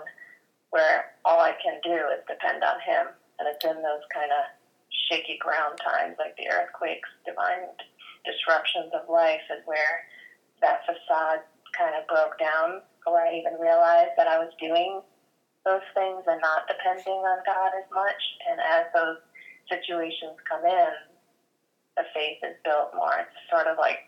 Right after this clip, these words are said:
the goldsmith when, you know, the purification of gold, that there has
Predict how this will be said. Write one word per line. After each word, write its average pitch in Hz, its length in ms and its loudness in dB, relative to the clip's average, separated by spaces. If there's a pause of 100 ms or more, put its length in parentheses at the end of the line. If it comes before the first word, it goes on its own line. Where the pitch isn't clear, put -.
(100)
the - 120 -2
goldsmith - 600 0 (720)
when, 151 380 0 (1200)
you 170 80 -2
know, - 260 0 (180)
the - 80 -14
purification 156 920 -4
of - 80 -14
gold, 151 440 2 (540)
that - 160 0
there - 140 4
has 151 140 2